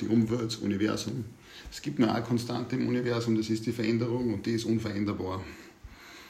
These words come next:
Das heißt, wenn man lebendig ist und sich nicht verändert, dann ist man zum, grundsätzlich tot.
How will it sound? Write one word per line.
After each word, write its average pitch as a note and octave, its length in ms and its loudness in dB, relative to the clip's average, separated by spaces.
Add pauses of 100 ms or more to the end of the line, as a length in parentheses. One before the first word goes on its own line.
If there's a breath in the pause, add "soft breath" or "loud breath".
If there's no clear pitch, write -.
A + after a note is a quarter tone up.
(160 soft breath)
Das A2 160 -2
heißt, - 380 -6 (200)
wenn A2+ 280 2
man A#2+ 140 6
lebendig A#2+ 420 4
ist A#2+ 160 2
und G#2+ 80 2
sich G#2 120 0
nicht A2+ 200 2
verändert, B2 640 0
dann A2+ 220 -2
ist G#2+ 160 0
man A2+ 80 -2
zum, A#2+ 180 -6
grundsätzlich - 520 0
tot. - 280 -6